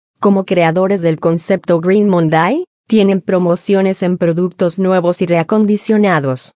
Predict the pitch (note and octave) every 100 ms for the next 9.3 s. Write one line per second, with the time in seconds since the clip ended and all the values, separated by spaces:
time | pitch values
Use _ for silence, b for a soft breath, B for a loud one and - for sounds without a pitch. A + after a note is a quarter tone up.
0 | _ _ _ _ G#3+ G#3+ F#3+ D#3 D3+ B3+
1 | D4+ _ _ F#3 F3+ G3+ G3 G3+ F#3+ F3+
2 | F#3 F3+ F3+ F#3 G3+ F#3 E3+ E3 - E3
3 | D3+ C#3+ D#3 C4+ - - _ _ - G#3
4 | F#3 F#3 F#3+ - F3 D#3+ G3+ G3+ A3+ G3+
5 | G3 G3 G#3 G#3+ A3 E3+ C#3+ B2+ - -
6 | _ _ _ _ - G3+ G3 G#3+ C4+ -
7 | - _ _ G3+ G#3 - - G#3 G#3+ A3+
8 | A3 A3 G3+ F#3 F3 D#3+ D3 F#3+ E3 D3
9 | F#3+ D4+